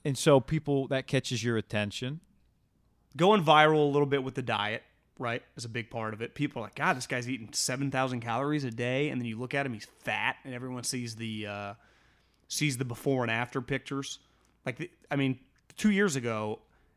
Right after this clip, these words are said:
Speaker 2: he was skinny. Like, he, he wasn't just, like, kind of like a thicker guy. Like, he was legitimately skinny. If I had to eyeball him, hundred ninety pounds, like a
Speaker 1: You think?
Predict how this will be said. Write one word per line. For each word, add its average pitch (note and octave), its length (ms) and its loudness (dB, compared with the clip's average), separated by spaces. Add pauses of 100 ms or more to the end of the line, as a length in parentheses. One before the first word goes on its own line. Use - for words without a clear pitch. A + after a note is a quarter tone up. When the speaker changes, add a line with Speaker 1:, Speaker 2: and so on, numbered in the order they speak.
Speaker 2:
he - 140 -2
was D3 140 0
skinny. - 520 0 (380)
Like, B2+ 80 -8
he, F3+ 100 2
he D3 140 -2
wasn't E3+ 320 4
just, B2 160 -4
like, A2 160 -6 (300)
kind C3+ 180 0
of A2+ 80 -6
like A2 220 -4
a F#2+ 120 -8 (280)
thicker - 420 -2
guy. A2+ 300 -2
Like, - 100 -10
he D3 120 0
was A#2 160 -4
legitimately A#2 640 -2
skinny. - 680 -2
If - 100 -6
I F#3 100 8
had D3+ 80 4
to B2 80 -2
eyeball B2 540 0
him, A2 140 -8 (1040)
hundred D3 300 2
ninety C3+ 320 2
pounds, C#3+ 520 -2 (300)
like B2 200 -6
a B2+ 40 -4
Speaker 1:
You B2 40 -4
think? D3 380 0